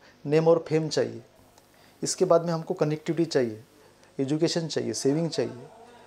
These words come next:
गेन्स चाहिए और हमारे को संपर्क चाहिए, सपोर्ट चाहिए। अगर इन सभी चीज़ों को हमारे घर में चाहिए, तो उन सभी चीज़ों को आपको बैलेंस करना पड़ेगा और वो बैलेंस करने के बाद इन चीज़ों को आपको मिलना ही है, क्योंकि उसकी प्रकृति है वो देने की।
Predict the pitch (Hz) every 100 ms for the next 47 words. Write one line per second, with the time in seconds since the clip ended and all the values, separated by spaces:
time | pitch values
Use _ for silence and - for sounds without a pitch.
0 | - 131 139 185 196 - 127 117 113 123
1 | _ _ _ _ - 180 147 156 156 208
2 | - 127 131 127 131 - 120 120 131 _
3 | _ - - 147 160 156 - 117 113 -
4 | - - - 190 226 226 - 160 170 240
5 | 202 220 202 190 196 196 165 175 185 175
6 | 165 175 175 180 185 - 156 180 170 175
7 | 175 - 185 147 160 - 143 151 - -
8 | 117 123 - - - - - - - 175
9 | 175 180 151 143 165 - 170 170 170 190
10 | 156 185 180 175 156 185 190 180 - 208
11 | 208 214 220 175 170 - _ _ - 180
12 | 180 202 202 208 208 - - - 156 208
13 | 214 190 160 151 160 147 151 147 147